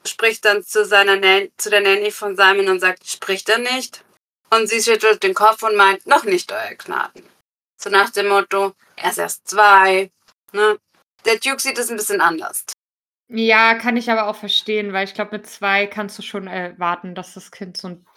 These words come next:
Speaker 2: bisschen zumindest artikuliert. Also jetzt vielleicht nicht perfekt redet, aber zumindest schon mal irgendeinen Laut von sich gibt.
Speaker 1: Das sieht der Duke ähnlich. Er sagt,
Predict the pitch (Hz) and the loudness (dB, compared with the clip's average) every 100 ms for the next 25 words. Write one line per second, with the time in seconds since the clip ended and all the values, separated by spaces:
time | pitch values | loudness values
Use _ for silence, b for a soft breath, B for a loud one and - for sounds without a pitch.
0 | _ - 226 226 208 175 - 190 175 175 | _ -2 -2 -2 -8 -8 -10 -10 -12 -12
1 | - 185 190 - 180 180 170 170 - _ | -12 -12 -14 -14 -12 -10 -10 -12 -18 _
2 | _ _ _ _ _ - 208 226 226 233 | _ _ _ _ _ -6 0 2 2 2
3 | 202 202 214 202 202 196 190 - 220 185 | 2 0 -4 -8 -12 -10 -10 0 0 2
4 | 170 - - 185 180 175 175 175 - _ | -2 -8 -4 -4 -2 -4 -4 -6 -14 _
5 | - 208 196 202 196 214 190 185 - 208 | -18 -12 -8 -8 -8 -8 -6 -4 -4 -6
6 | 196 190 180 190 226 - 180 175 175 - | -6 -8 -2 0 -2 -6 -10 -10 -18 -16
7 | 170 - - _ _ _ _ _ _ - | -18 -18 -20 _ _ _ _ _ _ 0
8 | 240 240 247 247 240 247 247 - 240 240 | 2 2 0 2 2 0 -4 0 2 2
9 | 214 214 208 208 | 0 2 2 2